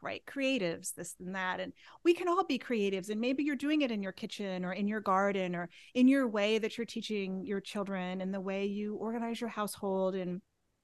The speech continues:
the colors that you use and, and the environment around us, and how if you work with young people in scouting or a-, a-, anything that you might be doing, there's a way to feel creative. That's really just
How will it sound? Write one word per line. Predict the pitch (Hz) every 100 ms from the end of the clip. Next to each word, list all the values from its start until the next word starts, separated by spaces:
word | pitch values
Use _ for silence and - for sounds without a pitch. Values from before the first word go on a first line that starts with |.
| -
the | 240
colors | - 220 220 240 233
that | 214 -
you | 220
use | 196 196 185 185 180
and, | 185 170 - - -
and | 233
the | 233
environment | 233 226 214 208 214 214 196 196
around | 175 165 170
us, | 294 381 - -
and | 202
how | 185 185 180
if | 175 -
you | 185 175 - - - -
work | 202 196
with | 208 214
young | 202 190
people | - 196 190 180
in | - 170 160
scouting | 175 - 302 285 285 269 262
or | 208
a-, | - -
a-, | - 254
anything | 269 311 330 294 269
that | 233
you | 220
might | 208 190 180
be | 196
doing, | 175 185 185 170 165 165 _ _ _ _ -
there's | 226
a | 247
way | 196 208 214 226 240
to | 240
feel | 220 233 233 240
creative. | 254 - 254 233 254 254
That's | 277 -
really | 392 381
just | 269 240 -